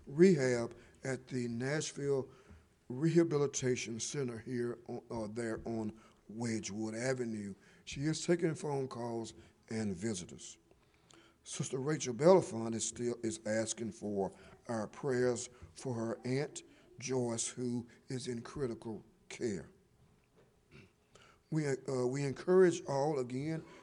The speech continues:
to attend our weekly Bible classes on the Lord's Day, outstanding classes and teachers on Lord's Day at nine A M and on Wednesdays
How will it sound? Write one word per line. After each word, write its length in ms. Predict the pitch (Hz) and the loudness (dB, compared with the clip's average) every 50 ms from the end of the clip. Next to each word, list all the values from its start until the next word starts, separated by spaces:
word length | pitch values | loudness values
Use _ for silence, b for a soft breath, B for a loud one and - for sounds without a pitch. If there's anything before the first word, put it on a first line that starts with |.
| B B | B B
to 300 | - - 165 156 135 123 | -6 -4 -2 0 0 -2
attend 580 | 117 113 - - 160 180 214 196 147 127 113 - B B B B - - | -2 -2 -6 2 4 4 6 6 4 2 -2 -4 B B B B -8 -2
our 200 | 135 127 120 113 | 0 0 0 0
weekly 400 | 110 120 147 151 147 - 143 131 | -2 -2 -2 -4 -2 -4 -6 -4
Bible 380 | 110 113 120 113 110 92 92 | -2 -2 -2 -2 -4 -6 -8
classes 720 | - - - 151 160 165 175 170 - - 190 185 - - B B B B B B - | -12 -8 -2 2 4 4 4 4 2 -4 -6 -8 -8 -12 B B B B B B -8
on 140 | - 143 127 | -4 -2 -2
the 180 | 123 120 123 131 | 0 0 2 2
Lord's 300 | 143 143 147 143 - - | 4 4 4 2 2 -4
Day, 400 | - 147 143 143 156 175 190 180 B B B B B - - | -4 -2 -2 0 0 0 0 -2 B B B B B -10 -8
outstanding 560 | 135 135 131 - - 175 156 151 143 131 120 | -8 -8 -8 -10 -8 -6 -6 -6 -4 -6 -8
classes 480 | 117 - - 143 151 165 180 175 - - | -8 -10 -8 -2 -2 -2 -2 -2 -6 -8
and 160 | 135 123 127 | -10 -10 -10
teachers 520 | - - 175 180 - - 185 196 - - B B B B B B B B - | -8 -8 -8 -8 -6 -8 -8 -10 -10 -14 B B B B B B B B -8
on 200 | 120 123 123 127 | -6 -4 -2 0
Lord's 280 | 135 143 147 143 135 - | 2 2 2 0 -2 -2
Day 200 | - 165 175 175 | 0 2 2 2
at 100 | 143 120 | 2 0
nine 320 | 123 127 131 131 131 127 | -2 -2 -2 0 0 0
A 320 | 127 120 120 131 143 165 175 | 2 2 0 2 2 2 2
M 120 | 185 180 B B B B B B B - | 0 0 B B B B B B B -10
and 100 | 120 117 | -8 -6
on 200 | 120 117 117 117 | -4 -4 -4 -4
Wednesdays 640 | 123 151 175 185 180 165 - 113 117 107 101 - | 4 8 8 8 8 8 4 -2 -4 -4 -4 -6